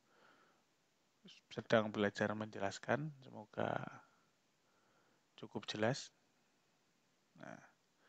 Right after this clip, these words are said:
jika ada yang kurang jelas bisa ditanyakan di komentar.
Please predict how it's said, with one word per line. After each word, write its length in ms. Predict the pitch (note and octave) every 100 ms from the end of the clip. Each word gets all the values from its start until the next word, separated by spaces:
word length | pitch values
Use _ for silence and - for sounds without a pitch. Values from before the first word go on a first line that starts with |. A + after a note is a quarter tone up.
| - - - - _ _ -
jika 340 | - - A2+ A2 - A1 - G1+ A#2+ - - -
ada 220 | A#2+ A#2
yang 160 | A2 G#2+
kurang 240 | A2 G#2+
jelas 240 | A2+ A2+ A2+
bisa 240 | G#2+ A2
ditanyakan 640 | - - G#2+ G#2+ - A#2 A2+
di 360 | - - - - - _ _ _ - - - _ -
komentar. 520 | A2 G#2+ G#2+ A2+